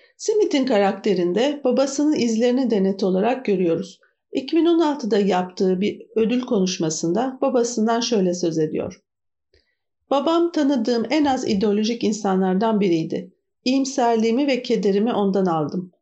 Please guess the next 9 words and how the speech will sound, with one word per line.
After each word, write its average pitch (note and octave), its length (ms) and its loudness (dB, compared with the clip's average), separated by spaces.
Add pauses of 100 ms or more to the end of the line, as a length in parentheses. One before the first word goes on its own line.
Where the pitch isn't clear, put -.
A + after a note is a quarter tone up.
(400)
Başına B3 320 0
gelen A#3 320 0
her C#4+ 200 0
şeyi A#3 320 -2
tikel C#4 400 -2
bir G3 140 -2
durum G#3 200 0
olarak E3 440 -2
gördü. E3+ 580 -2